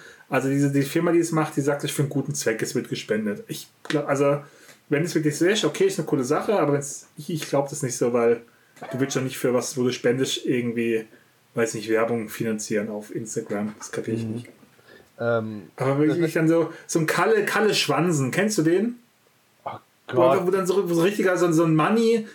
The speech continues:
Speaker 1: sein, den, den, den Alm, äh, Achim dann irgendwie schickt, „Oh, guck mal, oh, Mensch, du, <laughs> du, der Kalle hat mir Hallo gesagt, du.“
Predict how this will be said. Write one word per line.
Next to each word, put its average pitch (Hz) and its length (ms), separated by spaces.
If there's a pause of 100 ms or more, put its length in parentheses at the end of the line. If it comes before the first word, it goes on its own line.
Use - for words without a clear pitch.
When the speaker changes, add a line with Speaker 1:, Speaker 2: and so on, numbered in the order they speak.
Speaker 1:
sein, 165 400
den, 165 320
den, 156 320
den 151 280
Alm, 190 280
äh, 196 60
Achim 185 520
dann 180 200
irgendwie 170 440
schickt, 175 300
„Oh, 131 160
guck 151 140
mal, 156 220
oh, 143 40
Mensch, 139 280
du, 120 140 (500)
<laughs> - 460
du, 147 140
der 131 120
Kalle 160 280
hat 139 140
mir 131 80
Hallo 196 200
gesagt, 131 340
du.“ 117 180